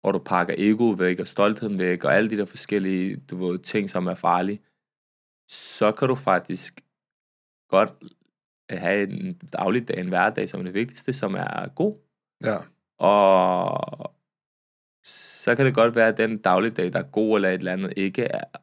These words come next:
Speaker 1: i andre menneskers øjne sej. Du ved, fordi hvad er det, altså sej, hvad er det for noget?
Speaker 2: Ja.
Speaker 1: Du er sej, hvis du gør alle mulige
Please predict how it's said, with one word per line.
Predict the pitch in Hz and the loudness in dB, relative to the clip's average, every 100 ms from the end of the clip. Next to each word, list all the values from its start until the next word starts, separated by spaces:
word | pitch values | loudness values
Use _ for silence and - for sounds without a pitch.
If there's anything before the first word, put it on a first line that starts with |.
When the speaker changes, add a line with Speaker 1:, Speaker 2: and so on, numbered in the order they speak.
| _ _ _ | _ _ _
Speaker 1:
i | - | -2
andre | 87 92 107 | 0 0 -2
menneskers | 101 92 92 104 - | -2 -4 -6 -10 -8
øjne | - 90 92 | -6 -4 -6
sej. | 98 - - 85 - - _ _ _ _ _ _ _ _ _ _ _ _ | -8 -10 -4 -2 -2 -6 _ _ _ _ _ _ _ _ _ _ _ _
Du | 92 95 | -8 -8
ved, | - | -10
fordi | - - - - | -18 -12 -10 -8
hvad | - 101 | -2 0
er | 98 | 0
det, | 98 95 _ _ | -2 -6 _ _
altså | 92 - | -18 -16
sej, | - - 101 - | -12 -4 -2 -2
hvad | 92 | -6
er | |
det | 90 90 | -8 -10
for | - | -12
noget? | 95 - - _ _ _ _ _ _ _ _ | -14 -14 -20 _ _ _ _ _ _ _ _
Speaker 2:
Ja. | - 127 | -6 -6
Speaker 1:
Du | - - _ _ _ _ _ - | -6 -16 _ _ _ _ _ -16
er | |
sej, | - 101 107 | -2 0 0
hvis | 104 | -2
du | 98 | -6
gør | 95 98 | 0 2
alle | 101 | 2
mulige | 101 98 95 98 | 0 -2 -4 -6